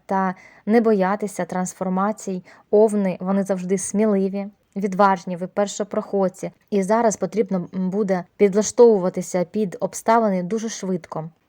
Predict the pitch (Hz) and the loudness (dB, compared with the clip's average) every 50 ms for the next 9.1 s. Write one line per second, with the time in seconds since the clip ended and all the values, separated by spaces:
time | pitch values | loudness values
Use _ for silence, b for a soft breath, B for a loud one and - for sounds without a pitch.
0 | _ - 185 202 202 226 226 - 214 - 214 190 208 202 202 190 196 185 190 208 | _ -2 2 2 2 2 0 -2 -6 -6 -2 0 2 2 4 2 2 0 0 0
1 | 240 233 202 190 - B B B B B _ - 240 226 214 190 190 190 208 220 | 0 0 0 -2 -6 B B B B B _ 2 4 4 4 2 4 2 2 2
2 | 208 185 - 185 180 - 180 185 190 185 185 - 190 196 208 214 214 202 196 190 | 0 -2 -4 -8 -8 -6 -6 -4 -4 -4 -4 -2 0 2 2 2 2 0 0 0
3 | 196 196 190 180 185 180 170 - 175 165 160 - 190 - 196 196 190 - - 196 | 0 -2 -2 -2 -4 -6 -6 -6 -8 -8 -8 -10 -8 -6 -4 -4 -4 -4 -2 -2
4 | 196 196 196 185 196 214 226 220 - 214 196 B B B B B B - - 202 | 0 0 2 2 4 2 2 2 0 -6 -6 B B B B B B -12 -8 -4
5 | 196 220 208 190 b b b b b - 196 185 220 226 196 - 180 170 165 - | -4 -2 -4 -4 b b b b b -4 -2 0 2 0 0 -2 -6 -8 -8 -10
6 | - - - - 202 202 202 220 196 196 202 202 202 196 196 190 180 170 - - | -16 -16 -6 -2 -2 0 0 0 0 0 0 0 2 0 0 0 -2 -4 -6 -12
7 | - - 180 190 202 208 190 196 208 196 196 196 180 175 165 - - 170 - - | -12 -8 -4 -2 -2 -2 0 0 0 0 0 0 0 -2 -6 -6 -8 -8 -6 -6
8 | 202 190 - - 220 220 208 196 190 185 175 180 - 190 190 185 185 175 160 160 | -8 -8 -4 -4 -2 -2 0 -2 -2 -2 -2 -2 -2 -2 -2 0 -2 -2 -4 -8
9 | - B | -10 B